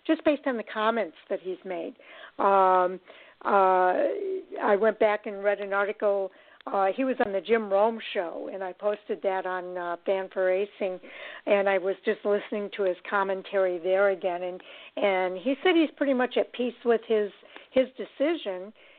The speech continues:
and, uh, he's ready to move forward, and I see him doing that in a lot of ways. So, um, I really don't look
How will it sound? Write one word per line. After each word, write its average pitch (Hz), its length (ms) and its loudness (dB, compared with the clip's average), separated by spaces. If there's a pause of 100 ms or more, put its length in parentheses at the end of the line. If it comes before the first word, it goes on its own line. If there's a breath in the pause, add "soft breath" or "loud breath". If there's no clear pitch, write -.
(140 soft breath)
and, 202 520 -2 (120)
uh, 196 360 2 (140)
he's 233 160 -6
ready 233 240 0
to 220 80 -2
move 208 300 -6
forward, 202 420 4
and 190 160 -6
I 185 140 -8 (100)
see 208 160 -6
him 196 240 -10
doing 202 360 -6
that 175 280 -10
in 185 120 -10
a 170 80 -6
lot 180 260 0
of 180 80 -6
ways. 180 340 2 (140)
So, 185 300 2 (580 loud breath)
um, 190 580 6
I 220 100 2
really 262 280 2
don't 220 200 -4
look 214 140 -8